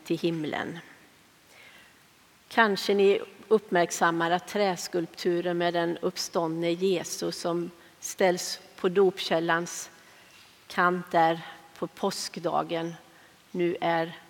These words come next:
borttagen, som en symbol för att den uppståndne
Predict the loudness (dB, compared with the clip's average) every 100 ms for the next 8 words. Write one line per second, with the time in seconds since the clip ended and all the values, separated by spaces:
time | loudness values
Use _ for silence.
0 | -20 -4 -4 -4 -4 -2 -2 -6 -10 -8
1 | -4 0 0 0 -2 0 0 0 -2 -2
2 | -6 -4 -6 -10 -20 -20 -20 -20 -20 _
3 | _ _ _ _ -8 -4 -4 -4 -6 -2
4 | -2 0 -2